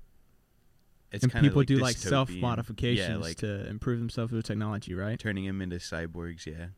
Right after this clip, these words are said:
Speaker 2: Yeah. So it's like implanting cybernetic enhancements to see better, to process faster, to run quicker, jump higher, whatever.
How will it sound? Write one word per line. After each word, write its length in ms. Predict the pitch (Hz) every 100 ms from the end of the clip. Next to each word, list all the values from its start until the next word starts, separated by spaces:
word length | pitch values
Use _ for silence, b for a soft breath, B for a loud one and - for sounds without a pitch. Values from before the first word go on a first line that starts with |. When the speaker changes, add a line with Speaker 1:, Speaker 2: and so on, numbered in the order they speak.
| -
Speaker 2:
Yeah. 320 | 117 98 135 _ _
So 260 | - 135
it's 120 | 131 -
like 460 | 120 110 - - - _ _ _ _ _ _ _ _ -
implanting 680 | 139 131 - 135 135 135 123
cybernetic 720 | 123 131 123 120 120 117 117
enhancements 600 | 117 123 113 - 117 107 -
to 500 | 113 110 107 104 117 b b b b
see 360 | - - 120 120
better, 420 | 113 113 110 110
to 140 | 107 101
process 520 | - 113 113 117 110
faster, 500 | - 107 110 - 110
to 140 | -
run 300 | 104 104 104
quicker, 400 | 110 113 - 110
jump 280 | 104 113 104
higher, 260 | 117 101 107
whatever. 460 | 107 107 110 110